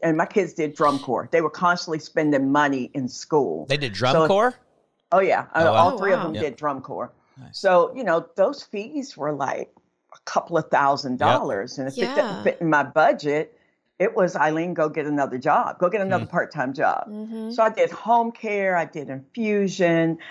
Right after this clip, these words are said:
Speaker 1: uh, stumbled across pharmacy, specialty pharmacy at that time,
Speaker 2: Yep.
Speaker 1: 'cause I never knew it existed.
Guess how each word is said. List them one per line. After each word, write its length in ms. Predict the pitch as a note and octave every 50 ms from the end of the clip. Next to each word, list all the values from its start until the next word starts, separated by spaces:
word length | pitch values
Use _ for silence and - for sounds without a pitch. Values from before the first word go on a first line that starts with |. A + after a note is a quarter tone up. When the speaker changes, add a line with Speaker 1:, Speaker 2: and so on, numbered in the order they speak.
| - - - - - _ -
Speaker 1:
uh, 140 | D3 C#3+ -
stumbled 480 | - - - - E3+ E3 E3 F#3+ F3 F3
across 380 | F3 - - D#3+ D3 D3 -
pharmacy, 640 | - _ - C#3 C#3+ C#3+ D3 F3 G#3 G3 - G#3+ G#3+ G#3
specialty 520 | - - - D3+ D3+ - C#3+ - G3+ G3
pharmacy 560 | G3 - F3+ F3+ F#3 F#3 G3+ G3+ - G#3 G#3
at 140 | G#3 G3+ G3+
that 200 | - A3 A3 -
time, 260 | - G3+ G3+ G3+ G3+
Speaker 2:
Yep. 100 | A#3 E3
Speaker 1:
'cause 60 | D3
I 40 | D3
never 260 | C#3 D3+ D#3 D#3 E3
knew 180 | D#3 D3+ D3+ D3+
it 80 | D3 C3+
existed. 680 | C3+ C#3 - - D#3+ D3 D3+ - - F3+ F#3 G#3+ G#3+